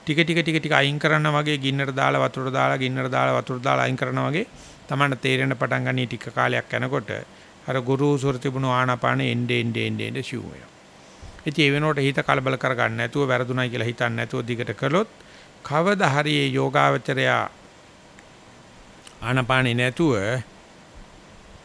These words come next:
අරමුණක් නැතුව මේ සතිය පවත්වන්න පුළුවන් තැනකට ගියාට පස්සේ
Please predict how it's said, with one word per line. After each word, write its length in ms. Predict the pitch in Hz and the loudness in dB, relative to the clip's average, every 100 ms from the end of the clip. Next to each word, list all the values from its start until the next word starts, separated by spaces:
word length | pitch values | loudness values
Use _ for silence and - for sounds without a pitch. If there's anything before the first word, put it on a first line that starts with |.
| - | -8
අරමුණක් 540 | - 131 139 135 127 - | 0 4 4 4 2 0
නැතුව 420 | 120 127 165 151 101 104 120 107 - - - - - - | 0 2 4 4 4 2 0 -6 -16 -20 -20 -20 -20 -8
මේ 200 | - 151 | 0 0
සතිය 460 | - 123 127 160 156 | 0 -4 -2 0 2
පවත්වන්න 560 | 156 151 - 151 147 | 4 2 2 0 0
පුළුවන් 320 | 143 143 143 | -2 -2 0
තැනකට 320 | 143 139 139 123 | -2 -2 -2 -2
ගියාට 380 | 123 123 120 117 | 2 2 2 2
පස්සේ 480 | 123 120 - 185 | 0 0 -2 -2